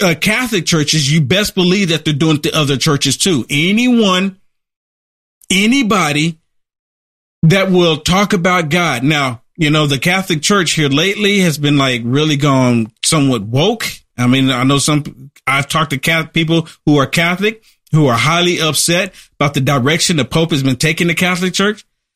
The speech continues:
And it's pretty, it's pretty wild. And I think it's happening because we're living in the last days. Now, this was on Hannity. Listen to this because he's gonna bring up more information about this.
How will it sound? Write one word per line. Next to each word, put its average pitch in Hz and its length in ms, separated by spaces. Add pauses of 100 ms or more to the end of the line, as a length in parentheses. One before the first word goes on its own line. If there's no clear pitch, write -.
(360)
And 147 140
it's 143 120
pretty, 233 300
it's 185 160
pretty 233 240
wild. 190 480 (480)
And 131 120
I 139 60
think 175 260
it's 175 100
happening 196 400
because 143 260
we're 131 100
living 139 320
in 127 100
the 127 80
last 127 360
days. 175 360 (320)
Now, 160 340 (400)
this 214 220
was 277 180
on 190 280
Hannity. 143 560
Listen 196 340
to 196 140
this 143 220
because 143 360
he's 160 160
gonna 170 160
bring 175 260
up 180 120
more 160 180
information 127 600
about 110 300
this. - 280